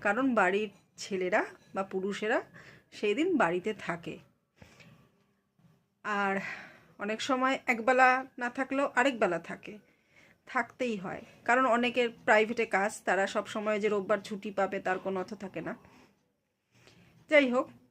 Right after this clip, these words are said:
এইভাবেই রোববারটা কাটে, আমারও কাটে, আর আমার বাড়ির যারা আছে তাদেরও কেটে যায়। আনন্দ, ফুর্তি,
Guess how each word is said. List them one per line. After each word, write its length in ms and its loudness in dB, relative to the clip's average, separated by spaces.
এইভাবেই 420 8
রোববারটা 680 4
কাটে, 460 2
আমারও 340 0
কাটে, 400 0
আর 160 -2
আমার 240 0
বাড়ির 460 0
যারা 360 2
আছে 280 -2
তাদেরও 540 -2
কেটে 240 0
যায়। 200 -6
আনন্দ, 480 2
ফুর্তি, 640 -6